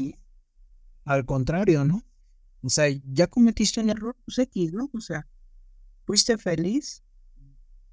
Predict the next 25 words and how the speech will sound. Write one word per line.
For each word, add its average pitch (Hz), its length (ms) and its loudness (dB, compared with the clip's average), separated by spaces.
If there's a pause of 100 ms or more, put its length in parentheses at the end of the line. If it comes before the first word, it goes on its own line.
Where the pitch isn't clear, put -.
(260)
No 170 480 -4
entiendo 190 400 4
por 160 240 -4
qué 175 100 0
la 175 160 2
gente 185 320 0
te - 140 -2
juzga 170 400 0
por 170 220 -6
tu 139 140 -2
sexualidad. 131 720 -2 (880)
Yo 170 140 6
te 185 100 8
la 156 140 4
di 156 120 4
para 165 220 -2
que 143 160 -2
la 123 60 -2
disfrutaras. 135 920 -4 (1300)
¿Te 156 80 -2
la 147 120 2
pasaste 165 440 2
bien? 165 320 4
¿Lo 151 140 0
disfrutaste? 135 800 -4